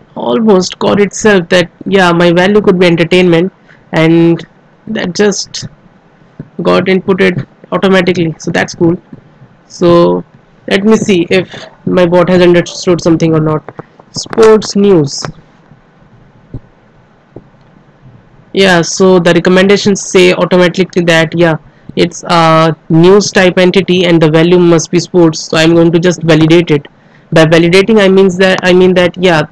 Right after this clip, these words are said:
the, what, the thing that you suggested seems right, and I want that to be feeded into my app, right? Um, let's try something else. Show me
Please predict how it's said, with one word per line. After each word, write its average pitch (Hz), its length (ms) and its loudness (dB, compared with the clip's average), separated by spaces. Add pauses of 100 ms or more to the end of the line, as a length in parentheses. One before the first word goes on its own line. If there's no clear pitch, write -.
(200)
the, 160 80 -6
what, 180 360 0
the 175 140 0
thing 208 240 0
that 202 180 0
you 202 60 0
suggested 185 580 -2 (500)
seems 175 420 2
right, 175 300 0 (100)
and 160 500 0 (400)
I 170 100 -2
want 180 300 2
that 165 360 -2 (380)
to 175 140 4
be 170 340 2 (140)
feeded 175 520 0 (320)
into 165 300 2
my 156 500 2 (1120)
app, 156 280 -2 (320)
right? 185 260 -2 (540)
Um, 156 500 0 (160)
let's 170 160 -6
try 185 160 0
something 180 380 0
else. 175 420 -2 (1200)
Show 190 240 -2
me 190 480 2